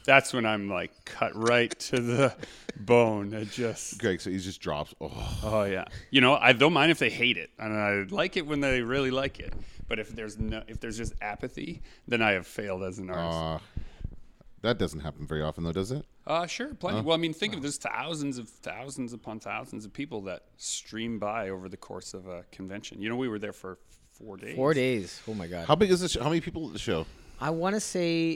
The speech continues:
Speaker 3: it's over a hundred thousand.
Speaker 2: Okay.
Speaker 3: I don't know how
Speaker 1: I don't know what
Speaker 3: much
Speaker 1: the final numbers
Speaker 2: It's
Speaker 1: were this
Speaker 2: probably,
Speaker 1: time.
Speaker 2: so that's, to me, sounds like one of the biggest shows other than San Diego on the, on the
Speaker 3: There's,
Speaker 2: West Coast.
Speaker 3: like, San Diego and New York are, like, toe-to-toe,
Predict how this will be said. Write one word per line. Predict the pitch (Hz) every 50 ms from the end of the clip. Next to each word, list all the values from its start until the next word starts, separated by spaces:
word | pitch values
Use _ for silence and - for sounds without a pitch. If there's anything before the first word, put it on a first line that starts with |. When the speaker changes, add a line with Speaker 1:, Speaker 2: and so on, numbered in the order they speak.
| 135 -
Speaker 3:
it's | 143 -
over | 180 175 196 214 214
a | 202
hundred | 185 185 175 180 170
thousand. | - 135 110 101 95 87 101 117 170 185 - - - -
Speaker 2:
Okay. | 98 113 - 113 98 107 139 - - -
Speaker 3:
I | 131 135
don't | 120 139 131 135 139 127
know | 135 139 135
how | 123 - - 127 123 123
Speaker 1:
I | 120
don't | 123 135 135
know | 143
what | 139 131
Speaker 3:
much |
Speaker 1:
the | 131 -
final | 151 135 127 123 120
numbers | 117 117 117 120 110
Speaker 2:
It's | 127
Speaker 1:
were | 117 107
this | 98 117
Speaker 2:
probably, | 135 139 135 -
Speaker 1:
time. | 117 101 85
Speaker 2:
so | - - 151
that's, | 156 147 - - -
to | - -
me, | 151 165 147
sounds | - 143 117 104
like | 117 90
one | 101 110
of | 110 101
the | 104
biggest | 87 107 104 104 104 -
shows | - 120 107 98
other | 101 101 104 113 107
than | 98 101 92
San | 92 - 104 95 95
Diego | 107 127 131 110 101
on | 92 92
the, | 92 92
on | 147
the | 151 156
Speaker 3:
There's, | 151 - 104
Speaker 2:
West | 104 101 92 - -
Coast. | 131 110 87 80 78 78 - - - - - 135
Speaker 3:
like, | 139 131 -
San | - 156 151 175
Diego | 185 180 175 175 170 175 170
and | 160 147
New | 143
York | 147 147 139 139 143 -
are, | 143
like, | 127 123 120 110 - _
toe-to-toe, | - - 135 131 131 127 - - 131 113 110 107 110 131 143